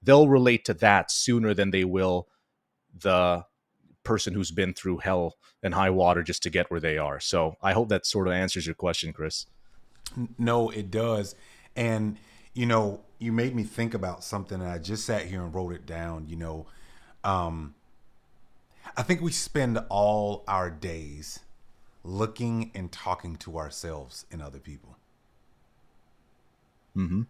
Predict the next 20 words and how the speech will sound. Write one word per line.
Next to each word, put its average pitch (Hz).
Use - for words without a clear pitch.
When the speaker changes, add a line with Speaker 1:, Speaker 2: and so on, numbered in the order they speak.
Speaker 2:
I 101
think 110
we 101
do. 87
I 76
think 127
we, 120
I 120
think 127
we 123
literally 131
go 123
through 143
life, 104
right? 95
We, 127
we 160
call 151
that 117
relatability, 92